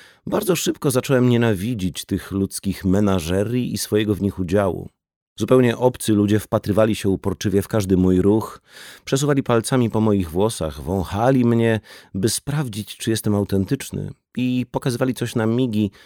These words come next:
zakładając, że nic nie rozumiem. Czyż nie podobnie zachowujemy się przed klatkami zoo?”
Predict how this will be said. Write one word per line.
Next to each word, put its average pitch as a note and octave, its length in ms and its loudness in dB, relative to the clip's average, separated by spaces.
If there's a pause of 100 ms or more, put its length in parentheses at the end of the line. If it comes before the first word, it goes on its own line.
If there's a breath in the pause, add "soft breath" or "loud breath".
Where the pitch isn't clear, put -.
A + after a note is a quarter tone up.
(200 soft breath)
zakładając, A2 640 0
że F#2 180 0
nic G#2+ 380 -2
nie G2+ 120 0
rozumiem. F2 460 -4 (1000 soft breath)
Czyż C3+ 240 2
nie B2+ 120 4
podobnie A#2+ 420 2
zachowujemy A2 580 2
się G#2+ 160 0
przed - 280 -2
klatkami G2 540 0
zoo?” D#2+ 400 -4